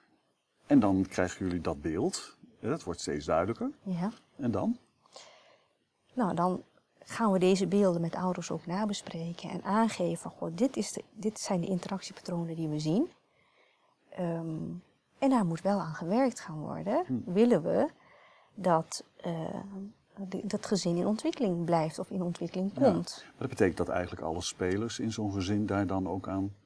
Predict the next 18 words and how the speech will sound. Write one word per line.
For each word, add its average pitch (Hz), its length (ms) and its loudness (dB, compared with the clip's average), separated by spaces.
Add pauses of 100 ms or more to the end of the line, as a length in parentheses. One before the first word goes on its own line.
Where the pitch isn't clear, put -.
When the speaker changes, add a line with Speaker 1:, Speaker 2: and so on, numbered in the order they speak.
(180)
Speaker 1:
deel 104 560 -4 (720)
moeten 92 360 2
nemen. 104 300 6
Is, - 180 -4
klinkt 107 220 -2
wat 90 140 -4
zwaar, 95 340 0
maar, 98 240 6
Speaker 2:
Ja. - 180 8 (320)
Speaker 1:
eh, 107 100 -6 (260)
dat 98 180 -2
je 98 80 -4
het 101 140 2
gezin 104 280 0
als 98 140 0
geheel 113 300 4
probeert 80 520 -4 (880)
een 87 540 -2